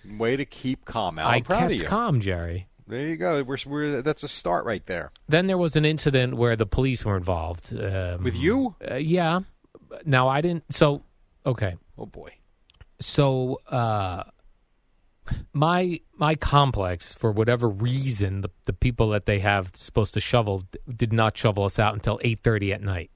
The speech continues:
Speaker 1: Okay.
Speaker 2: Okay. So around f-, four o'clock, somebody parked right out in front of my building, right out in front of my entrance, is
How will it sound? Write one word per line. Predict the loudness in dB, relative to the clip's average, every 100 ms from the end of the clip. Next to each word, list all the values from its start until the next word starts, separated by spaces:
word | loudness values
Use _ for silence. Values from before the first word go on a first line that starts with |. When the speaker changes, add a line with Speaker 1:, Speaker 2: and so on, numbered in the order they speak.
| _ _ -8
Speaker 1:
Okay. | -6 -2 -4 -4 -10 -12
Speaker 2:
Okay. | -10 -10 -12 -14 _ _ _ _ _ -2
So | 4 6 4 0 0
around | 2 2 -2
f-, | -8 -18 -18 -14 -14 -14 -16
four | -16 -16 -4 -2 0
o'clock, | 0 2 2 0 -4 -20 _ _ _ _ _
somebody | -4 2 4 4 2
parked | 0 2 2 2
right | 2 4 4
out | 2
in | 0
front | 4 4
of | 4
my | 2
building, | 2 2 2 2
right | 4 4
out | 2
in | 4
front | 4
of | 4
my | 2 2
entrance, | 2 2 -2 -4 -8 -14 -20 _ _ _ _ _ _ 0
is | 2 2 -4